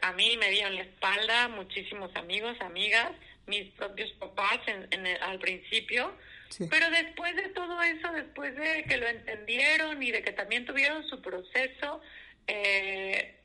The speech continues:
Speaker 1: estamos, estamos todos en un lugar mejor, estamos todos felices, nos sentimos mucho mejor que antes, cuando, cuando yo intentaba ser alguien que no era,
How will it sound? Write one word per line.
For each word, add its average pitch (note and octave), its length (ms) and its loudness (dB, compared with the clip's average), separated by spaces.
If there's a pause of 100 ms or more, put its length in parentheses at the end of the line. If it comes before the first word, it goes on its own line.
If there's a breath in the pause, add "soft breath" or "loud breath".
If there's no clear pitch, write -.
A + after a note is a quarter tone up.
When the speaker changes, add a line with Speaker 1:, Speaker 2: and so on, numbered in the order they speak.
(100)
Speaker 1:
estamos, B3 560 2 (240)
estamos C4 500 -2
todos A3 300 -2
en G#3 120 -4
un G3+ 160 -10
lugar F#3 280 -6
mejor, - 380 -10
estamos A#3 440 -8
todos G3+ 280 -12
felices, F#3 540 -8
nos G3 140 -12
sentimos F3+ 460 -10
mucho B3+ 320 -2
mejor G#3 460 -4 (460 loud breath)
que G#3 140 -2
antes, A3 540 4 (280)
cuando, F#3+ 680 -6
cuando E3+ 600 -4
yo E3+ 160 -4
intentaba F#3+ 720 -4
ser F#3+ 120 -4
alguien F3 320 -6
que - 120 -6
no F3 160 -6
era, G3+ 260 2